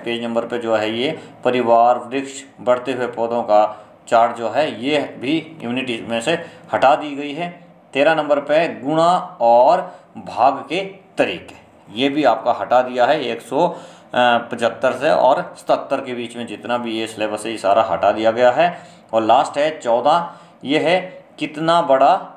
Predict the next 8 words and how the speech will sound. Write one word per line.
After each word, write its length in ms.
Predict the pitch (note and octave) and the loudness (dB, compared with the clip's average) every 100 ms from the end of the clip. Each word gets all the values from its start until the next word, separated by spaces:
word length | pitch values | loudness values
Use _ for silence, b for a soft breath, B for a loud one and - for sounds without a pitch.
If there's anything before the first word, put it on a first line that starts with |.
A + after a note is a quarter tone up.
| - | -12
कितना 380 | C#3+ C#3 C#3+ C#3+ | -12 -8 0 2
भारी, 400 | A#2 G#2 G#2+ E2+ E2 - - - _ _ _ _ _ - | 2 0 0 -2 -12 -20 -20 -20 _ _ _ _ _ -6
ये 140 | B2+ D3+ | -2 0
जो 180 | C3+ | 0
है 100 | B2 | 2
आपका 640 | A#2 A2 A#2 A#2 A2+ - - | 4 2 4 4 4 2 -4
unit 300 | A2 C3+ C3+ | -6 -4 -2
है, 380 | C#3 F3+ - | -2 -2 -10